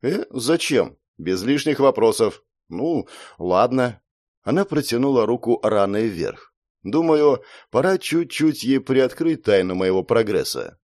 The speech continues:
Не всю, конечно, только лечение». Я аккуратно коснулся раны, пронаблюдал исказившееся от боли девичье лицо и сконцентрировался. На сей раз придется без печати,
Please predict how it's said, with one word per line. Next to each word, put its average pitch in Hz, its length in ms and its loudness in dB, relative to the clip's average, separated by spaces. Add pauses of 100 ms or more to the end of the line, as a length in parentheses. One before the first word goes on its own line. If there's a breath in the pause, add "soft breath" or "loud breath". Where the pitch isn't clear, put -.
Не 127 140 -2
всю, 208 220 0
конечно, 80 560 -4
только 120 280 -2
лечение». 90 560 -2 (440)
Я 92 480 -2
аккуратно 104 600 -2
коснулся 98 540 -4
раны, 139 420 0 (280 soft breath)
пронаблюдал 135 680 0
исказившееся 110 880 -4
от 95 100 -2
боли 101 380 0
девичье 104 480 -6
лицо 156 460 -2 (260 loud breath)
и 151 140 -4
сконцентрировался. 98 1300 -4 (540)
На 117 140 -2
сей 196 240 0
раз 196 260 2
придется 143 540 2
без 120 180 0
печати, 127 640 -2